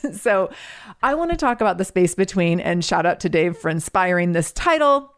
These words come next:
But I wanna talk about The Space Between as the space between where one thing has ended and the other thing either hasn't started yet or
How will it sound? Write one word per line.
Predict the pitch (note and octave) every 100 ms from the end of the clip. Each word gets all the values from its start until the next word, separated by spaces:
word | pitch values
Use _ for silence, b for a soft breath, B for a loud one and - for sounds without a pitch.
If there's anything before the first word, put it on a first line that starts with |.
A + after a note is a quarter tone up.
| -
But | G#3+
I | A3+
wanna | G#3+ A#3+
talk | B3+ G3
about | F#3+ F3+
The | F3
Space | - F3+ F3
Between | - - G3 F3 E3+ D3+ B B B B B -
as | G3+ G3 F#3+ F3+ F#3+ -
the | G#3
space | G3+ - A3 B3
between | - C#4 - G#3+ G3 G3 G3
where | F#3 F3
one | E3 E3+ F3+ G#3+
thing | B3+ B3
has | A#3 A3+ F#3+
ended | F3 D#3+ F3 G3+ F#3+ -
and | F3+ F3
the | F3+ -
other | E3+ G3+
thing | G#3 G#3+ G#3 G#3 - _ -
either | G3 G3
hasn't | F#3 F3+ F#3+
started | - E3 E3+ G#3+ A3
yet | C4+ D4 -
or | G3+ F#3+ F#3 E3+